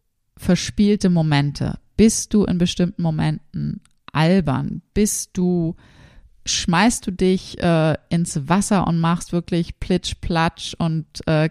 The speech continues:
quiekst freudig da rum mit deinen Freunden oder mit deinen Kids oder für dich alleine?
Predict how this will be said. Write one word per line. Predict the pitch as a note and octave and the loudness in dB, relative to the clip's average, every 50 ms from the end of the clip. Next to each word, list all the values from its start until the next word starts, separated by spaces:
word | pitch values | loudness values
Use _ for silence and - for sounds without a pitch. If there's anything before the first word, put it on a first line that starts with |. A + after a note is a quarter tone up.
| - _ - | -4 _ -14
quiekst | - - F3+ F#3 - - - - - - | -4 -2 -2 -2 -2 -4 -10 -12 -12 -16
freudig | - - - - - E3 E3+ F3 E3+ F#3 - - | -16 -12 -6 0 4 4 4 6 4 2 0 0
da | - D#3+ E3 | -2 -2 -2
rum | D3+ - D#3 E3+ F3 F3+ F3 F3 F3 E3 D#3+ - - | -2 -2 0 0 2 2 0 0 -2 -2 -4 -4 -4
mit | D#3 - - - - | -4 -6 -4 -2 -2
deinen | D3+ D3 D3 D#3+ - | 0 0 0 -2 -4
Freunden | - - - F3+ F#3 F#3+ F3 - - F3 F3 E3 E3 D#3 | -6 -4 0 2 2 2 2 0 -2 -2 -2 0 0 0
oder | - D#3+ D#3 D3+ D3+ D3 | 2 2 2 2 2 0
mit | D3+ D#3 - - | 0 -2 0 0
deinen | C#3+ D3 D3+ D3+ - | 0 0 0 -2 -4
Kids | - - - G3 F3 - - - - - - - - | -2 0 2 2 2 2 -2 -10 -12 -12 -10 -4 -2
oder | E3 D#3 D#3 D3 C#3+ D3 D3+ | -2 0 2 2 2 2 0
für | - - - G3+ E3+ | -2 -2 2 2 2
dich | D3+ F3+ F3 F3+ - - | 4 4 2 2 2 0
alleine? | F#3+ G3+ G3 D3 C#3+ D#3 E3+ E3+ E3 E3+ D#3+ D#3 D#3 D3+ - | 0 2 2 2 2 2 4 4 4 2 2 2 2 2 0